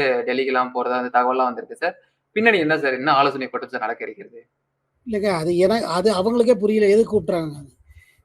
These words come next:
Speaker 1: ம்.
Speaker 2: அன்னைக்கு வரப்போகுது ஈவினிங் ஆறு மணிக்கு பிறகு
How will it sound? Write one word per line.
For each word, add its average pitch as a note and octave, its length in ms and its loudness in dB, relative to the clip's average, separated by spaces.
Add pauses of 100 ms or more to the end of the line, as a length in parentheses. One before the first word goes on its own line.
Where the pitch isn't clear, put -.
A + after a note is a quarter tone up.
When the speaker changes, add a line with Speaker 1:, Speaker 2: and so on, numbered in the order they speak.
(200)
Speaker 1:
ம். B2+ 180 -16 (220)
Speaker 2:
அன்னைக்கு G3+ 380 0
வரப்போகுது A#3+ 520 6 (200)
ஈவினிங் A#3 400 2
ஆறு G#3 240 0
மணிக்கு A3 320 0
பிறகு G3+ 440 2